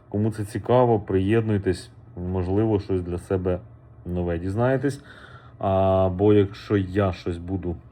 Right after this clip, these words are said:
не все розкажу, м, ви мені можете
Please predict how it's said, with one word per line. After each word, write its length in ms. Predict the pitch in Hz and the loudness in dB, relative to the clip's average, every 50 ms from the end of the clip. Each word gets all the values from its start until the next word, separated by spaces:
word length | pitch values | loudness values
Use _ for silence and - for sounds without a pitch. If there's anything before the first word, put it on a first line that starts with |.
| - - - - - - - - | -20 -20 -20 -20 -20 -18 -14 -10
не 220 | 92 98 101 101 | -6 -2 0 0
все 280 | 95 - - - 101 90 | -2 -2 -2 -2 -2 -2
розкажу, 500 | 85 82 - - - 107 110 139 156 151 - - - - - - - - - - - - - - - | -2 -4 -6 -6 -6 -4 -2 -2 -4 -4 -8 -16 -20 -20 -20 -20 -20 -20 -20 -20 -20 -20 -20 -16 -12
м, 380 | 82 87 90 87 87 87 85 87 | -8 -6 -6 -6 -6 -6 -6 -6
ви 200 | 90 95 110 131 | -4 -2 -2 -2
мені 200 | 131 117 101 92 | -2 -2 -2 0
можете 420 | 92 95 92 92 87 - 85 78 | 0 -2 -2 -4 -4 -6 -8 -8